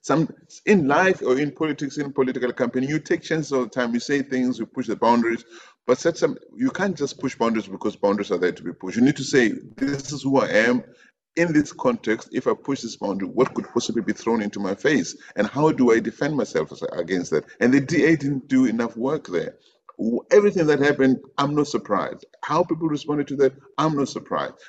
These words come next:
People play race, the, the race card big time in South Africa. The A N C plays the race card big time,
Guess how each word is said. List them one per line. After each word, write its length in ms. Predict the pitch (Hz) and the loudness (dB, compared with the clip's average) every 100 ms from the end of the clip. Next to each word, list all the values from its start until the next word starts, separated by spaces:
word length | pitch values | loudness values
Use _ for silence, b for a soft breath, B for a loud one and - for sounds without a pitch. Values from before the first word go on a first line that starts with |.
| - | -2
People 240 | 208 208 | 2 4
play 220 | 196 180 165 | 2 4 4
race, 320 | 120 143 131 | 6 4 4
the, 220 | 117 127 | 0 2
the 140 | 113 127 | 4 4
race 180 | 139 | 2
card 380 | - 127 - 80 | 4 2 0 -6
big 200 | - 127 | -2 -2
time 260 | - 98 87 | -2 -2 -2
in 80 | 76 | -4
South 140 | 78 | -4
Africa. 240 | 80 85 | -2 0
The 180 | 113 - | 0 2
A 100 | 143 | 2
N 100 | 156 | 2
C 160 | 143 139 | 0 -4
plays 360 | - 123 117 - b _ | 0 0 0 -4 b _
the 100 | 95 | -2
race 220 | 117 117 | 0 0
card 400 | - 107 98 - | -2 -6 -6 0
big 160 | 127 - | 0 0
time, 260 | 104 92 | -2 -2